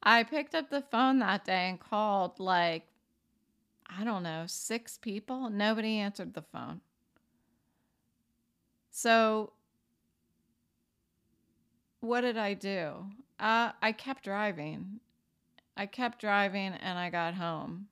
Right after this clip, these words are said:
You know, I kept my, I kept my eye on the ball, and the ball was I needed to get home. And, um, and so thankfully I, I didn't drink that day. But anyway, I was comparing this,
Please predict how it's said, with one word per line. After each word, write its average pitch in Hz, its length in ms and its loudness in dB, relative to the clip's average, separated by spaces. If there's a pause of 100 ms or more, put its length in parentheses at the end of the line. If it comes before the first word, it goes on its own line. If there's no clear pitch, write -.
You 190 160 -6
know, 180 260 0
I 185 160 0
kept 220 420 -4
my, 190 380 0 (440)
I 214 100 0
kept 233 420 -2
my 196 300 2
eye 190 720 2
on 180 800 -2 (540)
the 185 140 -2
ball, 170 540 0 (120)
and 226 220 4
the 226 80 6
ball 196 420 8
was 170 520 2 (160)
I 196 140 2
needed 196 340 0
to 175 80 -6
get 160 220 -4
home. 156 460 -6 (880)
And, 175 400 -2
um, 160 500 -6 (120)
and 202 180 -2
so 214 240 -2
thankfully 214 640 -2
I, 170 380 -4
I 185 80 -6
didn't 180 340 -6
drink 165 280 -10
that 117 260 -10
day. 147 380 -10 (720)
But 208 300 6
anyway, 247 360 4
I 208 120 4
was 214 120 -6
comparing 294 760 -2
this, 208 520 -2